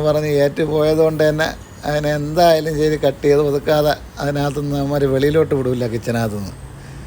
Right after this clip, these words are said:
പിന്നെ എന്തായാലും ശരി, ഞാൻ ഇനി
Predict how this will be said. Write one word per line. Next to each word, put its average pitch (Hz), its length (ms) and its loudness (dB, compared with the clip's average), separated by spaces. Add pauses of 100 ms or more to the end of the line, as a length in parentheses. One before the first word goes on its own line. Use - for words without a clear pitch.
(500)
പിന്നെ 104 320 -6 (160)
എന്തായാലും 139 500 2
ശരി, 151 180 2 (120)
ഞാൻ 143 160 0 (1080)
ഇനി 123 200 -4